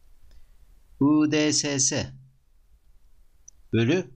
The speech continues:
dörde olan kısım. Yani, e, ben mesela I D S S'yi buldum. Sıfırdan I D S S. V P'den sıfır noktasına da buldum. Hatta bunları kırmızıyla çizeyim, daha belirgin olsun.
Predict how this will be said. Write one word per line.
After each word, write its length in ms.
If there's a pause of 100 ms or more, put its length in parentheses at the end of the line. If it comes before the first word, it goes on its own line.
(960)
dörde 420
olan 360
kısım. 300
Yani, 380 (680)
e, 340
ben 160
mesela 600 (680)
I 180
D 140
S 180
S'yi 280
buldum. 440 (760)
Sıfırdan 640
I 40
D 100
S 160
S. 240 (800)
V 240
P'den 280
sıfır 300
noktasına 520
da 80
buldum. 200
Hatta 320
bunları 320
kırmızıyla 540
çizeyim, 300
daha 220
belirgin 360
olsun. 380